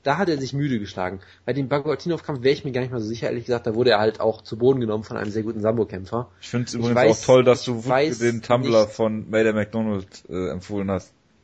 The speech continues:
Speaker 2: von dem wir hier Zitate gerade im Chat haben.
Speaker 1: Ja, das, äh, da gucke ich jetzt auch ganz bewusst nicht rein. Also der Bagautinov
Speaker 2: Steht sie
Speaker 1: Kampf
Speaker 2: gleich
Speaker 1: weiß,
Speaker 2: vor.
Speaker 1: weiß ich nicht, ob's an der Kondition lag unbedingt, aber er hat, ist auch jemand, der hat, äh, durchaus auch einige, äh, späte Finishes, ja gut, eins,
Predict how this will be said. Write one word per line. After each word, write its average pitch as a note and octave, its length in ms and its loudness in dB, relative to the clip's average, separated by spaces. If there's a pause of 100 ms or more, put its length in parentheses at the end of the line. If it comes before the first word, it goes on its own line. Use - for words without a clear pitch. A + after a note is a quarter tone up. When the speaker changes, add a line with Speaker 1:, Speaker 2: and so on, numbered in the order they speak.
(140)
Speaker 2:
von G#2 220 -6
dem G#2 180 0
wir G#2 120 0
hier G2 180 0
Zitate G2+ 440 2
gerade F2+ 240 -2
im E2+ 100 -8
Chat F#2 180 -4
haben. F2 240 -8 (220)
Speaker 1:
Ja, C#3 200 2
das, B2 240 -8
äh, B2+ 200 -6 (100)
da A#2+ 80 -6
gucke D3 160 -6
ich C#3 60 -4
jetzt C3 120 -6
auch A#2+ 120 -6
ganz C3 180 -6
bewusst A#2+ 260 -6
nicht A2+ 140 -4
rein. A2+ 280 -2 (340)
Also B2 120 -4
der C3+ 80 6
Bagautinov C#3+ 440 4
Speaker 2:
Steht E3 120 8
sie C#3 120 2
Speaker 1:
Kampf B2+ 100 8
Speaker 2:
gleich A#2 140 6
Speaker 1:
weiß, - 40 -12
Speaker 2:
vor. A2+ 300 0
Speaker 1:
weiß C#3+ 200 2
ich C3+ 140 -10
nicht, C#3 140 -4
ob's - 140 -10
an B2+ 80 -6
der A#2 100 -2
Kondition B2 440 -4
lag G#2+ 200 -4
unbedingt, A2+ 400 -4
aber A2+ 160 0
er A2 100 2
hat, - 240 -6
ist C3+ 140 -4
auch A3+ 100 2
jemand, C#3 240 0
der A#2 120 -2
hat, - 260 -4 (460)
äh, A#2+ 260 2
durchaus B2+ 300 -6
auch A2+ 100 -2
einige, A#2+ 840 -2
äh, A#2+ 40 -10
späte B2+ 300 -2
Finishes, C3 760 0
ja A2 60 -8
gut, G#2 160 -8
eins, G#2+ 500 -4